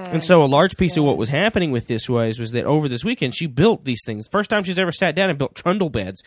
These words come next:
Speaker 1: with
Speaker 2: Yeah.
Speaker 1: inlaid wheels. And it's the first time she's ever built our own homemade risers. And we didn't go buy a twenty, you know, twenty dollars worth of, or more of, of bed risers made in, you know, in the stores and whatnot. And it's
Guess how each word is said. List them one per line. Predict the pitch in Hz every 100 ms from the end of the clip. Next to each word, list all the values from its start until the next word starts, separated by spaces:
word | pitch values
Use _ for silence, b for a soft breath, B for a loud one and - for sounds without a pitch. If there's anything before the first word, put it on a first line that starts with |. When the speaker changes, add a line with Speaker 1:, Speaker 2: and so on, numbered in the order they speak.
| B B -
Speaker 1:
with | 143 175
Speaker 2:
Yeah. | 180
Speaker 1:
inlaid | 202 180 175 175
wheels. | 139 135 175 127 101 127
And |
it's | 135
the | -
first | 139 202 -
time | 196
she's | 175 170
ever | 180 165
built | 180 170 B B -
our | 156
own | 160 147
homemade | 160 165 165 135
risers. | 127 147 143 117
And | 120
we |
didn't | 127 143
go | 135 123
buy | 123 131 147
a | 110
twenty, | - 139 127
you | 131
know, |
twenty | 120 156 139
dollars | 131 147 123
worth | 117 113 104
of, | 120 117 B B -
or | 110
more | 123 156 143 113
of, | 87 123 110
of | - 113 -
bed | 127 147
risers | 139 117 117 107
made | 117 120 117
in, | 110
you | 101
know, | 120 113
in | 113 -
the | -
stores | - - 151 156 120
and | 120
whatnot. | 117 113 120 107
And | 90
it's | 117